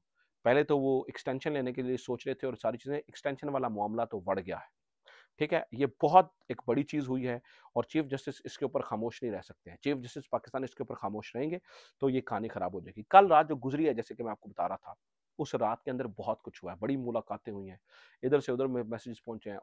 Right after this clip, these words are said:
वो कह रहे हैं, "टेंशन ना लें, हम आपके साथ खड़े हैं।" लेकिन जुडिशरी के अंदर से इतना प्रेशर है कि नाब जस्टिस काजी फायज ईसा इसको बर्दाश्त कर पा रहे हैं, उनकी भी रात बड़ी गुजरी, बड़ी गुजरी है और जनाब चीफ जस्टिस,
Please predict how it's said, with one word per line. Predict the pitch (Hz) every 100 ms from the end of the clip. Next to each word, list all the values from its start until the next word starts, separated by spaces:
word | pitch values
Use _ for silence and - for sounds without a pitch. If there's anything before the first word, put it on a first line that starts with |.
| 135
वो | 156
कह | -
रहे | 160
हैं, | 170
"टेंशन | 143 131 151
ना | 143
लें, | 135
हम | 127
आपके | 120 107 120
साथ | - 104
खड़े | _ 95
हैं।" | 87 80 - - - _
लेकिन | 117 143
जुडिशरी | 123 131 139
के | 135
अंदर | 120 123
से | 123
इतना | 117 135
प्रेशर | - 120 -
है | 135
कि | 131
नाब | 110 104 123 123
जस्टिस | - - -
काजी | - 107
फायज | 117 107 104 - 107
ईसा | - 135
इसको | 139 156
बर्दाश्त | 139 123 117 -
कर | 123
पा | -
रहे | 117 127
हैं, | 143 _
उनकी | 120 117 147
भी |
रात | 135 120 -
बड़ी | 113
गुजरी, | 123 120 107
बड़ी | 117 110 113 120
गुजरी | 117 110
है | 107 101 - - - -
और | 139 143 135
जनाब | 120 120 123 -
चीफ | 131
जस्टिस, | 117 117 127